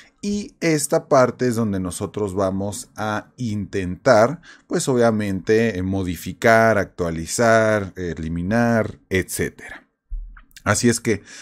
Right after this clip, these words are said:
una vez que nosotros estamos aquí, vamos a, pues, cambiar el texto y el nombre de nuestros botones.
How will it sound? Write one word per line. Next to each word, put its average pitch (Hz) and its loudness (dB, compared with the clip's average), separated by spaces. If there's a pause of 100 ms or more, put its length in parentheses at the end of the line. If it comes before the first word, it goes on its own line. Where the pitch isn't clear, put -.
(180)
una 208 4
vez 190 4
que 180 0
nosotros 131 0
estamos 104 -4
aquí, 160 -4 (340)
vamos 170 4
a, 139 4 (140)
pues, 101 -2
cambiar 120 4 (180)
el 92 -6
texto 123 2
y 113 0
el 104 4
nombre 110 4
de 87 0
nuestros 90 -2
botones. 113 2